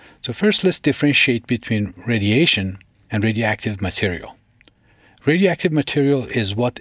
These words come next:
emits the radiation. We're exposed to radiation when we're near radioactive material. If we move away from it or go inside a shelter, we will reduce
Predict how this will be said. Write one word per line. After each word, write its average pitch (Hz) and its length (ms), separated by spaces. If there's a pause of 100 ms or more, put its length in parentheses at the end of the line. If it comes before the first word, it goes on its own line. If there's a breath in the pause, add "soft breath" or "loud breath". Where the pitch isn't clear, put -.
emits 107 420
the 92 160
radiation. - 600 (760 loud breath)
We're 98 120
exposed - 440
to 131 80
radiation 123 640 (440 loud breath)
when 131 160
we're 135 160
near 139 440
radioactive 90 560
material. 90 500 (880 loud breath)
If - 240
we 117 80
move 135 320 (100)
away 127 260
from 175 220
it 180 140 (120)
or 110 160
go 110 160
inside 117 380
a 104 80
shelter, 170 560 (420 soft breath)
we 120 120
will 113 140
reduce 110 720